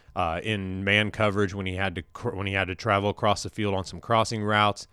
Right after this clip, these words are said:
He was quality in zones. He was able to blitz off the edge, uh, the lo-, a lot like they had, uh, Nate Hairston do a couple years ago. So you see that he's a well-rounded guy. You,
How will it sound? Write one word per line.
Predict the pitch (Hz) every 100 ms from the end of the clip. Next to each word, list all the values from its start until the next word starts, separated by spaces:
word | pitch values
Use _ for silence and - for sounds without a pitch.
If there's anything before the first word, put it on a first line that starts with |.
| - - _
He | 104
was | 90 85 -
quality | - 117 123 127 120
in | 113 104
zones. | 90 110 113 113 107
He | 110
was | 90 82
able | 110 123 117
to | 104
blitz | 87 113 104
off | 110 104
the | 98 80
edge, | 104 110 107 104 - - _ - -
uh, | 87 85
the | 85
lo-, | 98 101 104
a | 113
lot | 104 107 123 -
like | 107 110 110
they | 110
had, | 98 107 104 98 92 101 _ _
uh, | 95 90
Nate | 87 110 85
Hairston | 120 135 - 98
do | 90 90
a |
couple | 87 101 101
years | 95 90 85
ago. | 82 82 73 - _ - _ _
So | - 110
you | 113
see | - 151 165
that | 127
he's | 117 139
a | 120
well-rounded | 107 98 92 90 85 85
guy. | 80 80 78 82 _ - - _
You, | 98 101 101 104